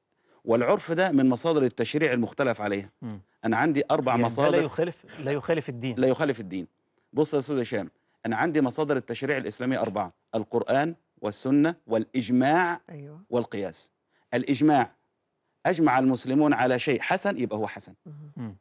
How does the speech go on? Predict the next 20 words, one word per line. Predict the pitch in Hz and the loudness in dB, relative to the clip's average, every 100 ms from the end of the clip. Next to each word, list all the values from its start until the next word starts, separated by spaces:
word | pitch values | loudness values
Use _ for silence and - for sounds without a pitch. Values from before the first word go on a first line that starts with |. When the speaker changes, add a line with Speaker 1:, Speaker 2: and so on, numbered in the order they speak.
| _ - | _ -4
Speaker 1:
أجمع | 165 156 135 | 0 2 4
المسلمون | 135 120 139 147 | 2 2 0 2
على | 135 127 | 2 0
شيء | 120 104 | -2 -6
سيء | - 180 120 | 0 0 2
يبقى | 117 | 0
هو | 113 | -2
سيء. | 92 92 _ _ _ _ _ _ _ _ _ _ _ _ - | -4 -16 _ _ _ _ _ _ _ _ _ _ _ _ -4
لكن | 127 147 | 0 2
المصادر | 143 135 220 208 | 2 2 0 2
المختلف | 180 156 - 190 175 - | 2 0 0 -2 -2 -2
فيها | 170 170 175 _ - | -2 -2 -4 _ -2
اللي | 156 | 0
هو | 165 143 | 2 0
طبعًا | 143 135 131 127 | 0 -2 -2 -4
المصالح | 131 131 127 131 123 143 131 | -2 -2 0 0 2 0 -2
المرسلة، | 123 110 - 120 117 - _ - | -2 -4 -2 -2 -2 -8 _ -12
Speaker 3:
مم. | 180 | 0
Speaker 1:
قول | 143 | 2
الصحابي، | 120 - 117 123 110 110 | 2 -2 -2 0 2 0